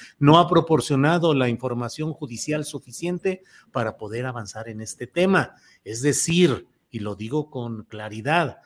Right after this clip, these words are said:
no cerremos los ojos al hecho de que en el fondo, en el fondo,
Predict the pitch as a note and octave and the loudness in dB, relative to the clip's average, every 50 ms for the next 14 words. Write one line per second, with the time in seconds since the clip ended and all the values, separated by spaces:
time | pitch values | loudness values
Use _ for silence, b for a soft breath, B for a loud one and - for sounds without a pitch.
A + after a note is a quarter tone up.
0 | b b b b b - F#2+ F#2 G2 C3 C#3 - - D3 D3 D#3+ D#3+ E3+ F3 F3+ | b b b b b -20 -18 -12 -10 -10 -8 -6 -6 -4 -4 -2 -2 0 0 0
1 | F3 F#3+ F3+ F#3 - F3+ F3 F3 F3 F3+ F3+ F3 - - _ - A2 G#2+ A2 B2+ | 0 -2 -2 0 2 2 0 0 0 -4 -4 -4 -6 -8 _ -6 -6 -4 -2 -2
2 | D#3 D#3+ D#3 - - E3 D#3+ C#3+ A#2+ D#3+ E3+ E3+ - - E3 F3 F3+ - - F3+ | -2 -2 -2 -4 -4 -2 -2 -2 0 -2 -2 -2 -2 -4 -4 -4 -4 -4 -2 -2
3 | D#3+ D#3+ D#3 D3 D3+ E3+ F3 D#3+ D3 C#3 A#2+ B2 B2 C3 C#3 C#3+ C#3 - G3+ G#3 | 0 0 0 -2 -2 -2 -2 -2 -2 -2 -2 -4 -4 -4 -4 -4 -2 -2 0 0
4 | G#3+ G3+ G#3+ G#3 G#3 | 2 2 2 0 -2